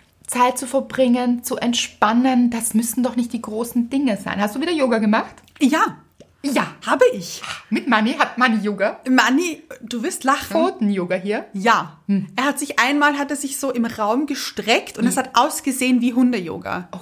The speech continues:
Speaker 1: Gott, ja.
Speaker 2: Wirklich. Und ich dachte mir, da joine ich ihm doch.
Speaker 1: <laughs>
Speaker 2: Habe ich auch mitgemacht.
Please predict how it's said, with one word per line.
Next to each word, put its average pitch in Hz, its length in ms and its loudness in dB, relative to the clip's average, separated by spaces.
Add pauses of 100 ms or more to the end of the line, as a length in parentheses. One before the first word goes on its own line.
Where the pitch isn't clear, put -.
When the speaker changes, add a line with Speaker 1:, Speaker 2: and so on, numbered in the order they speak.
Speaker 1:
Gott, - 180 -20 (220)
ja. 196 80 -2
Speaker 2:
Wirklich. 240 420 0
Und 233 80 2
ich 254 60 2
dachte 269 200 0
mir, 294 220 4 (800)
da 190 160 -6
joine 214 420 4
ich 175 160 -4
ihm 180 120 2
doch. - 340 -4 (380)
Speaker 1:
<laughs> - 420 -20
Speaker 2:
Habe 247 100 0
ich 285 100 2
auch 233 120 -2
mitgemacht. 180 560 -4